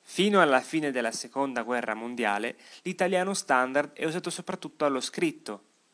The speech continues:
per la letteratura, la stampa e la burocrazia, perché gli italiani preferiscono parlare nel loro dialetto. A partire dagli anni cinquanta,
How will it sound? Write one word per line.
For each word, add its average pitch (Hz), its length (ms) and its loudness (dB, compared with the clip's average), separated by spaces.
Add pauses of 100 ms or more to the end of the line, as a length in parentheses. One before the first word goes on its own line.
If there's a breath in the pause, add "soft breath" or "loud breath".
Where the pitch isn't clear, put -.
per 127 200 -2
la 120 80 -2
letteratura, 113 840 -2 (280)
la 104 120 -10
stampa 170 840 2
e 170 100 -2
la 160 140 4
burocrazia, 120 840 -6 (500 loud breath)
perché 185 320 -2
gli 190 60 2
italiani 185 640 4
preferiscono 139 640 -4
parlare 135 420 0
nel 123 160 -4
loro 110 220 -4
dialetto. 110 640 -2 (1000 soft breath)
A 113 80 4
partire 165 460 4
dagli 135 180 4
anni 123 240 2
cinquanta, 117 800 2